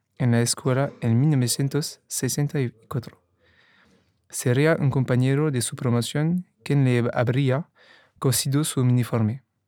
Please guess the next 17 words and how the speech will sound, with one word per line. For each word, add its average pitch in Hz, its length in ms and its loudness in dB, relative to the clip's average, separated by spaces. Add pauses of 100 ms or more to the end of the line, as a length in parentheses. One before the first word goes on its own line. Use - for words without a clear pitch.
(1080)
Desde 127 340 4
aquella 123 420 2
época, 123 560 -2 (380)
la 117 160 0
proporción 139 560 0
de 131 100 2
mujeres 131 680 0
en 117 120 2
la 107 120 4
escuela 131 540 0 (120)
sigue 135 460 -2 (400)
aumentando 131 840 2 (180)
poco 131 300 2
a 117 80 4
poco. - 360 -4 (1120)
Hoy 147 340 4
alcanza 139 800 2